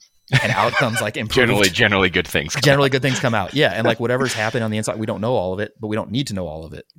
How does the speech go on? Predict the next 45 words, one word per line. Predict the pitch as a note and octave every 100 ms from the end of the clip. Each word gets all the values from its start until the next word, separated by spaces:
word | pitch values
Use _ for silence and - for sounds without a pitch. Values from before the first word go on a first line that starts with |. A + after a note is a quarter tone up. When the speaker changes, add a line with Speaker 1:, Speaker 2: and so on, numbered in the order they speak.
| _ _
Speaker 1:
It's | - G2+
Speaker 2:
Yeah. |
Speaker 1:
interesting, | C3 D3+ - G2 F2+ F2+
but, | E2+
like, | F2
we | G2+
don't | F#2
necessarily | F#2 - F2+ F2
need | E2+ F2
to | E2
know, | E2+ E2+
like, | D#2 -
the | D#2
why. | D2+ E2 D2 B1+ - _ _
But | -
it | F3+
is, | B2+ A#2+ - - -
I, | - -
I'm | E2+
curious | D2+ - D#3 - - -
though. | - - -
I |
don't | G#2+
know. | G#2+
Speaker 2:
Mm-hmm. |
Speaker 1:
What | G2
do |
you, | A#2+
what | G#2+
do | G#2+
you |
think | F#2+
on | E2+
that? | E2+ D2+ _ - - - - -
Speaker 2:
Yeah, | A#3 F3 -
I | A#2+
mean, | A2+ G#2+ A2 - - _
there | G#2+ A#2+
may | A2+ G2+ G#2
be | F#2+ F#2 F#2
one, | F2 F#2+ F#2 F#2+
you | G2
know, | D#2+
more | D#2+ D#2+ F2 E2+
of, | D#2+